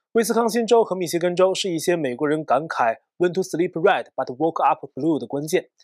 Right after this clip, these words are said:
就是大选夜睡觉的时候啊，还是川普红领先，结果一觉醒来，突然发现好像变天了，拜登蓝占了上风。而拜登的诡异逆势超车跟这两个州关系很大。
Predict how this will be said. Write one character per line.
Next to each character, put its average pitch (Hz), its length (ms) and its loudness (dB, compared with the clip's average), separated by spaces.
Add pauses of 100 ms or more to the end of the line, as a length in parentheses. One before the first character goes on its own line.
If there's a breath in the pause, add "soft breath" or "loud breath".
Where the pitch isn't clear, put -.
(240 soft breath)
就 233 120 -2
是 240 120 0
大 240 200 2
选 151 180 -8
夜 202 160 2
睡 220 260 -4
觉 208 240 2
的 143 80 -2
时 127 140 -4
候 135 160 2
啊， 117 140 2 (100)
还 147 100 2
是 160 160 -2
川 190 220 -4
普 147 100 0
红 139 220 -4
领 123 160 -4
先， 170 240 0 (300)
结 240 160 2
果 196 120 2
一 180 120 -10
觉 208 200 4
醒 127 220 -8
来， 131 260 0
突 240 80 2
然 247 120 4
发 240 160 0
现 220 200 -4
好 147 200 -2
像 190 160 -4
变 214 120 2
天 220 220 2
了， 185 220 0 (260)
拜 226 160 4
登 233 160 2
蓝 165 280 4 (180)
占 151 180 0
了 131 80 -6
上 135 240 -2
风。 160 220 0 (360 soft breath)
而 208 120 4
拜 254 180 4
登 233 220 0
的 202 140 4
诡 165 320 2
异 214 200 -2
逆 226 220 0
势 160 180 0
超 185 240 2
车 208 320 2
跟 214 160 0
这 208 120 2
两 117 180 0
个 135 100 -6
州 175 200 2
关 180 180 0
系 - 140 -10
很 - 160 -12
大。 139 240 0